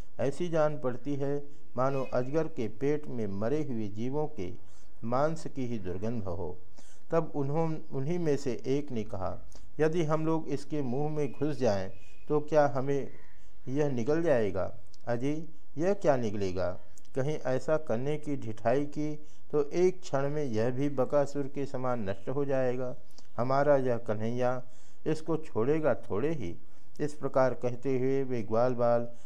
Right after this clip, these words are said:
बकासुर को मारने वाले श्री कृष्ण का सुंदर मुख देखते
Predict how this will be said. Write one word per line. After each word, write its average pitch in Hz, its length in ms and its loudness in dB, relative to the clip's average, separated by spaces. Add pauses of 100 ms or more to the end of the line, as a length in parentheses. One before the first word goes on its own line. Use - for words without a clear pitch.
(180)
बकासुर 147 540 2
को 120 200 0
मारने 127 440 2
वाले 95 400 0 (320)
श्री 147 220 0
कृष्ण 165 360 -2
का 120 200 2
सुंदर 127 460 0
मुख 131 240 -2
देखते 113 600 -2